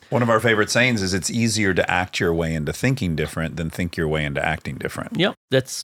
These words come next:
Speaker 2: the essence of cognitive dissonance, and the bigger the action is,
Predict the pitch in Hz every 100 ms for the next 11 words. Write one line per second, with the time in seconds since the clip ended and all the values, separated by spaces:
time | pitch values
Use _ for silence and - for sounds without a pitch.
0 | - 127 147 - 131 113 - 135 123 156
1 | 175 277 220 170 151 135 127 120 113 170
2 | 175 170 143 - 143 - 185 - - 165
3 | 139 131 123 -